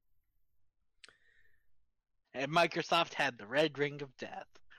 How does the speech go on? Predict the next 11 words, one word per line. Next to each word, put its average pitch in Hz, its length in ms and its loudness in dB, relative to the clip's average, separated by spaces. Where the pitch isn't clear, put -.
so 120 220 2
that 120 160 0
you 160 120 4
would 185 140 4
have 147 200 0
to 160 60 -4
buy 185 240 6
more 285 380 10
of 190 80 4
their 180 200 10
consoles. 143 840 0